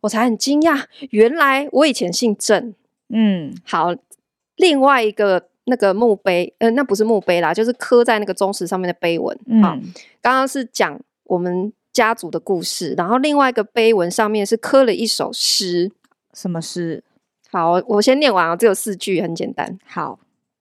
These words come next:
Speaker 1: “梅约元万钟景开，
Speaker 2: 嗯。
Speaker 1: 乾坤庭阳一仙才。
Speaker 2: 嗯。
Speaker 1: 尔其永世相荣耀。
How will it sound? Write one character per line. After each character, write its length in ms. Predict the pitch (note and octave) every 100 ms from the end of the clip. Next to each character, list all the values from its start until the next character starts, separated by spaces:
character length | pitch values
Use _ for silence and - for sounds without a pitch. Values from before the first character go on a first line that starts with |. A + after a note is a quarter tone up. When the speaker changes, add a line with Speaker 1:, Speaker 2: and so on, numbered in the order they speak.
| _ _ _ _ _ _ _ _ _
Speaker 1:
“梅 260 | A3+ A3+ C#4
约 340 | D4+ D#4 D#4
元 480 | C#4 G#3+ G3 G#3+ B3
万 260 | C4+ A3 G#3+
钟 240 | C#4 C#4
景 240 | C4+ D#3+ -
开， 480 | G3 F#3+ F#3+ F#3+ G#3
Speaker 2:
嗯。 500 | _ _ _ - G#3+
Speaker 1:
乾 300 | G3 G3+ B3+
坤 400 | - C#4+ C#4 D4
庭 400 | - F3+ G3+ A3
阳 260 | F3 E3+ F3+
一 240 | - A3
仙 400 | F3+ - A#3 A#3+
才。 400 | B3 - - - - _ -
Speaker 2:
嗯。 380 | A#3 F#3+ D3 -
Speaker 1:
尔 240 | - G3+ G3
其 400 | - G#3 G3+ G#3+
永 200 | F#3 F3
世 400 | - C4+ A#3 F#3
相 320 | - C#4 C#4
荣 280 | A3+ F3 G3
耀。 320 | A3 - -